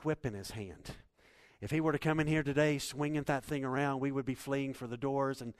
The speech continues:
taking cover. Now, he's not attacking anybody. He doesn't attack anybody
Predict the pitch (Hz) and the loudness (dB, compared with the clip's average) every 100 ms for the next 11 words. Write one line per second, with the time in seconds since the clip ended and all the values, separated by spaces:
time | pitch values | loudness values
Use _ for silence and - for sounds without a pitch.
0 | - - - 143 139 127 143 139 135 135 | -18 -16 0 0 0 -4 4 6 6 2
1 | 123 - - 127 135 131 - - - 151 | 0 -10 -8 0 2 0 -2 -18 -4 0
2 | 170 165 175 165 - 143 - 185 185 151 | 4 8 10 8 2 -4 6 8 8 2
3 | 139 156 165 139 127 117 147 170 170 151 | 0 2 4 6 6 4 6 8 8 2
4 | 160 175 - 156 190 185 160 156 160 156 | 6 6 6 4 6 10 12 12 10 2